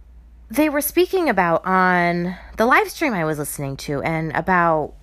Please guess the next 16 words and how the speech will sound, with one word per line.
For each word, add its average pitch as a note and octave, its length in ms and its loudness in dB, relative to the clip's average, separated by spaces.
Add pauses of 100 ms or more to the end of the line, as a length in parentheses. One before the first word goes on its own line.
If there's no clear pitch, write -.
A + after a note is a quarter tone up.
(120)
breaking B3+ 340 0
promises D4 580 -2
to - 100 -6
yourself. C3 800 -4
And E3 800 -2 (760)
when F3+ 480 2
people A3 420 -4
sort G3+ 360 2
of F3 560 2 (1300)
shine A3+ 420 0
a A3+ 60 4
light G#3+ 320 2
on E3 380 2
the D#3+ 80 -6
things E3+ 720 -2
that D#3+ 540 2